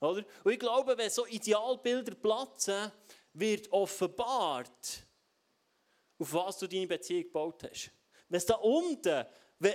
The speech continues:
wenn du so deine Beziehung gestartet hast, oder dein Idealbild, oder deine Vorstellung hast, oder ein Idealbild hast, wie Maria gezeichnet hat, und es fängt plötzlich an zu bröckeln und bricht da unten weg,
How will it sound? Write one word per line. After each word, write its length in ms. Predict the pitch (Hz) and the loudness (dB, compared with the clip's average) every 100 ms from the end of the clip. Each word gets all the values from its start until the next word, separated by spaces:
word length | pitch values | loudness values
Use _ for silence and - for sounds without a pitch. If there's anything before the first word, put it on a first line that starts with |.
| - | 0
wenn 180 | 185 196 | -4 -2
du 100 | 262 | -2
so 280 | - 240 277 | 0 0 0
deine 220 | 262 247 | -2 -2
Beziehung 480 | 220 - 247 285 240 | 0 0 0 0 0
gestartet 680 | - - 220 277 - 185 - | 0 2 2 0 -6 -6 -2
hast, 240 | 143 123 | 0 0
oder 160 | 175 170 | -4 -6
dein 100 | 170 | -6
Idealbild, 920 | 240 208 185 196 233 269 - 196 165 | -6 -6 0 2 2 0 2 2 2
oder 160 | 170 - | -2 -2
deine 220 | 220 220 | -4 -4
Vorstellung 680 | - 220 277 262 - 220 196 | 2 4 4 2 -2 -2 -2
hast, 180 | 180 160 | -2 0
oder 160 | 165 165 | -2 -2
ein 80 | 165 | -4
Idealbild 640 | 175 208 208 254 233 208 | 0 2 2 2 2 2
hast, 180 | 226 220 | 0 -4
wie 100 | 220 | -6
Maria 320 | 202 190 233 | -4 -2 -2
gezeichnet 540 | 202 214 262 247 202 | -2 0 0 -2 -4
hat, 120 | 160 127 - - | -2 -4 -10 -4
und 80 | 208 | -2
es 60 | 208 | 0
fängt 220 | 214 196 | 0 0
plötzlich 340 | 226 240 226 | 0 -2 -2
an 120 | 202 | -2
zu 120 | 175 175 | 0 0
bröckeln 580 | 202 208 269 - 247 | 2 2 0 0 2
und 80 | 180 | 2
bricht 280 | 175 180 - | 2 0 0
da 60 | 202 | 0
unten 420 | 208 240 214 175 | 2 2 2 2
weg, 560 | 240 196 - - - | 0 -4 -12 -20 -20